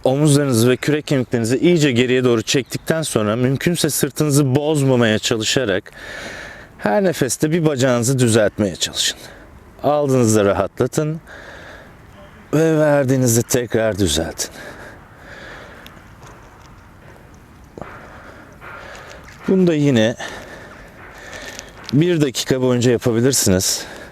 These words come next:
İyice bacaklarınızın arkasındaki rahatlamayı hissedene kadar.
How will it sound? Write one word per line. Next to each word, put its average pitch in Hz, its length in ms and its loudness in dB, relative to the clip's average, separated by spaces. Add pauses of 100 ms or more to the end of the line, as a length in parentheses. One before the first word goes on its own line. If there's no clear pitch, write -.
(1200)
İyice 135 320 0
bacaklarınızın 117 600 0
arkasındaki 110 680 0
rahatlamayı 107 480 0
hissedene 104 440 0
kadar. 90 340 -2